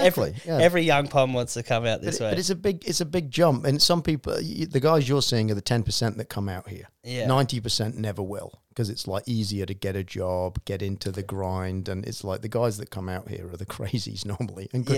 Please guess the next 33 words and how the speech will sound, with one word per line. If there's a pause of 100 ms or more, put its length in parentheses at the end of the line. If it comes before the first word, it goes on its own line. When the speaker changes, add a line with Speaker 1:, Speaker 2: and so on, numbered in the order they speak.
Speaker 2:
for
Speaker 1:
Yeah.
Speaker 2:
them
too. (280)
Speaker 1:
Yeah,
I
think
it's,
I
think
it's
the
same,
like,
when
you
see
the
Aussie, (140)
Aussie
kids
traveling.
I
went
to
the
U
K
in
two
thousand
and
twelve.